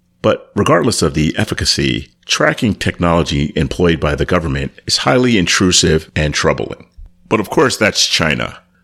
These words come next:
a dictatorial quasi-police state.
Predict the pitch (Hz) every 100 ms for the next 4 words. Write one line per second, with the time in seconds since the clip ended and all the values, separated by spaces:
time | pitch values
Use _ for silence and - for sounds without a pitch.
0 | _ - - 127 - - 101 95 87 87
1 | - - 85 82 82 76 87 87 82 69
2 | 62 -